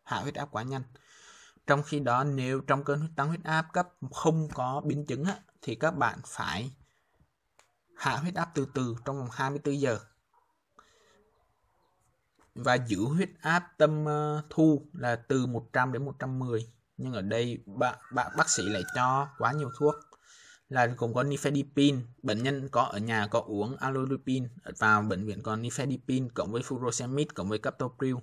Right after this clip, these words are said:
khiến cho huyết áp hạ quá thấp và từ đó dẫn đến cơn, cơn, ờ, nhồi máu cơ tim S T không chênh lệch.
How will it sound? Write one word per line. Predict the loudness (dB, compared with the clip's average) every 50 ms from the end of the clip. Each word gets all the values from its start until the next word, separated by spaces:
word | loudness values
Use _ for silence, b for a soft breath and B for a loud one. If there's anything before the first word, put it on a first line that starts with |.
| -8 B B B B B B B B B B
khiến | _ -2 0 0 0 2 2
cho | 0
huyết | 0 0 0 0
áp | 0 0 0 -2 -6 -20 -20 -20 -8
hạ | 0 2 2 2 2 0 0
quá | 2 2 2
thấp | 4 2 0 0 0 -4 _ _ _ _ _ _ _ _
và | 2 4 4 4
từ | 4 2 0 2
đó | 4 4 4 4 4 2
dẫn | -2 -2 0 0 2
đến | 2 2 0 -2 0 4
cơn, | 4 4 6 4 2 -2 B B B B B B B B B B _ _ _ _
cơn, | 8 10 10 10 10 8 6
ờ, | 2 2 2 2
nhồi | 0 0 0 0
máu | -2 0 2
cơ | 0 2 2
tim | 2 2 2 0 -2
S | -4 -2 _
T | 4 6 6 6 4 4 0 -10 _ _ _ -16 -6
không | -4 -4 -2
chênh | 0 0 0
lệch. | 2 0 0